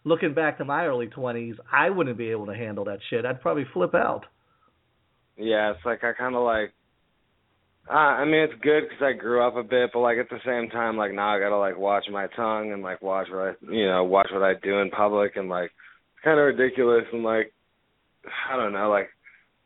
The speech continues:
Speaker 2: you know, I can't, like, I can't even, like, you know, get arrested, like, little fun things like that without there being, like, an article about it the next day.
Speaker 1: <laughs> Yeah.
Speaker 2: Like,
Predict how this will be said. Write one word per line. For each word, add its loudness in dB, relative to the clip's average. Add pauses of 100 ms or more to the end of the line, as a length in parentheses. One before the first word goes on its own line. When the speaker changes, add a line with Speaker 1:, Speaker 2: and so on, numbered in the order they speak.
(640)
Speaker 2:
you 0
know, 4
I 4
can't, 0
like, 2
I 2
can't 0
even, 2
like, 0
you -2
know, 0
get 0
arrested, 2
like, -6
little -2
fun -4
things -6
like -6
that 0
without 0
there -2
being, -2
like, -2
an -2
article 0
about 0
it -6
the -4
next -4
day. -2 (200)
Speaker 1:
<laughs> -10 (880)
Yeah. 8 (160)
Speaker 2:
Like, 0